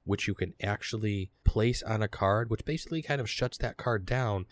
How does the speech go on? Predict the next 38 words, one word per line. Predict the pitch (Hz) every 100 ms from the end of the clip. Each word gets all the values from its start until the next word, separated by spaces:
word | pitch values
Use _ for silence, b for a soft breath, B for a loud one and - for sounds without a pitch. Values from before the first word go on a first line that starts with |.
| -
until | 95 95 123 120
somebody | - 113 101
rolls | 95 104 98
the | 104
number | 107 98
and | 87
actually | 95 - - -
activates | 117 - 87 -
that | -
card | - 87 85
again. | 85 85 95 B
And | -
it | 123 -
basically | 123 - 135 104
just | 107 -
then | 107
removes | 101 95 101 101
those | 98 92
renovation | 95 92 92 104 -
tokens. | 85 87 92 82 - _
It's | -
kind | - 196
of |
a | 170
neat | 139 127
little | 123
thing. | 107 127 87 82 -
But | -
let's | 147 -
go | 254
through | 220
some | 190 160
of | 131
the |
cards | - 120 135 107
that | 98
are | -
actually | 104 - 95